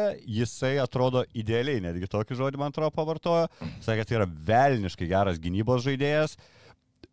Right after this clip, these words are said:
bet sako, nu, jis bijo mes, sako, tu negali žaisti, kai tu bijai mes, sako, tai irgi sako, čia kol jisai nenusims to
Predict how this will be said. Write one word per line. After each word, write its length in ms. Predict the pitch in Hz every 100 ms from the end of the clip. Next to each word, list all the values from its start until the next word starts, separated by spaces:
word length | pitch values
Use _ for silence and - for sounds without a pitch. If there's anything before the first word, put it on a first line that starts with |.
| -
bet 240 | 82 101
sako, 320 | - 107 - 92
nu, 140 | 104
jis 160 | 92 78
bijo 240 | 135 92
mes, 160 | 113 131
sako, 240 | 80 73
tu 80 | 90
negali 320 | 98 117 82
žaisti, 220 | 104 - 92
kai 60 |
tu 80 | -
bijai 240 | 80 110 92
mes, 320 | 131 120 -
sako, 240 | 80 80
tai 140 | - 87
irgi 240 | 92 82
sako, 320 | 80 85 -
čia 240 | 85 - 101
kol 300 | - 110 117
jisai 300 | 95 - 101
nenusims 560 | 95 87 87 107 98 -
to 140 | 98